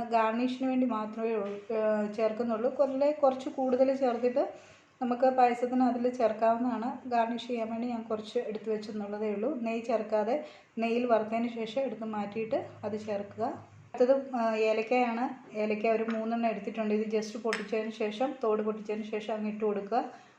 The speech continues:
പൊടിച്ച് ചേർത്ത് കഴിഞ്ഞാൽ പിന്നെ അതിന്, ആ, പായസത്തിന്, ആ, അതിൻ്റെ ആ പൊടിയുടെയൊക്കെ ഒരു കളർ വരും. അതുകൊണ്ട്, ആ, ഇത് ഇങ്ങനെ തന്നെ ചേർത്ത് കൊടുക്കുകയാണ് ചെയ്യുന്നത്. ഇപ്പോൾ എടുത്ത് വെച്ചിരിക്കുന്ന ആ കരിക്ക് ആ തേങ്ങാവെള്ളം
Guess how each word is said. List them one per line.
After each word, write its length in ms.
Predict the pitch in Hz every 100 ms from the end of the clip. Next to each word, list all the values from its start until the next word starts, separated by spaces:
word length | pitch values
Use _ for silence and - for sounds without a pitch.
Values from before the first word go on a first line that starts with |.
| _
പൊടിച്ച് 320 | 247 220 - -
ചേർത്ത് 340 | 226 226 226
കഴിഞ്ഞാൽ 320 | 214 208 233 240
പിന്നെ 220 | 220 214 214
അതിന്, 220 | 208 214 240 240
ആ, 260 | 220 208 196
പായസത്തിന്, 640 | 196 208 208 214 214 214 226 - -
ആ, 360 | 220 214 208 202 - 262 220
അതിൻ്റെ 440 | 208 214 214 214 214 - - _ -
ആ 20 |
പൊടിയുടെയൊക്കെ 680 | 226 240 220 220 220 202 214
ഒരു 240 | 208 226 - -
കളർ 260 | 220 202 208
വരും. 300 | 208 202 240
അതുകൊണ്ട്, 500 | 202 202 208 240 277 - 220
ആ, 220 | 214 208 208
ഇത് 300 | 196 226 233 -
ഇങ്ങനെ 340 | 208 208 208
തന്നെ 240 | 208 233 233
ചേർത്ത് 280 | 220 202 208
കൊടുക്കുകയാണ് 800 | 196 180 - 202 185 262 - -
ചെയ്യുന്നത്. 400 | 196 185 190 190
ഇപ്പോൾ 280 | 240 - 240
എടുത്ത് 320 | 233 220 220
വെച്ചിരിക്കുന്ന 500 | 247 - 220 220 220
ആ 360 | 226 202 214 214
കരിക്ക് 520 | 214 202 208 240 339 - - - - 226
ആ 120 | 214 214
തേങ്ങാവെള്ളം 540 | 214 214 220 214 220